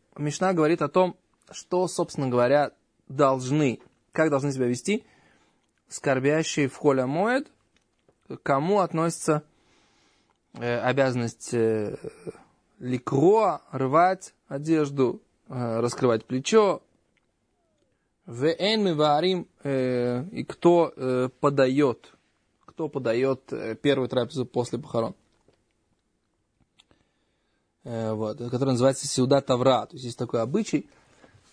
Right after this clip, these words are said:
давать, <clears throat> давать скорбящим, э, Сеуда, хорошим, после того, как они возвращаются с похорон, давать им, э, трапезу специальную, состоящую из круглых,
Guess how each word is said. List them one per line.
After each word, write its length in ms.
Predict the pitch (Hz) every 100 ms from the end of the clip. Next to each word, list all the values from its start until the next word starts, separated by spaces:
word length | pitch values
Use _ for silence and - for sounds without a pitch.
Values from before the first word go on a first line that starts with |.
| _
давать, 600 | 117 113 107 139 135 - _ _
<clears throat> 500 | - 170 151 127 107
давать 540 | - 113 113 117 120 -
скорбящим, 1000 | - - 127 - 120 123 170 190 147 131 - _ -
э, 520 | 143 127 113 101 98 113
Сеуда, 680 | - 127 123 135 123 107
хорошим, 480 | - 113 117 120 110 - _ _ - -
после 200 | 143 131
того, 140 | 131 123
как 120 | -
они 200 | 117 117
возвращаются 800 | 107 110 113 - 120 110 - - _ _ _ _ _ _
с 600 | - - - 123 110 107 135 _ _ _ _ -
похорон, 580 | 127 123 120 185 247 269 _ _ _ _ _ _ -
давать 400 | 127 123 151 139
им, 160 | 117 - _ _ -
э, 360 | 117 110 107 104
трапезу 520 | - 143 127 127 123 147
специальную, 680 | - - 175 175 170 156 233 _
состоящую 500 | - - 117 117 -
из 80 | 113
круглых, 540 | - 131 120 110 -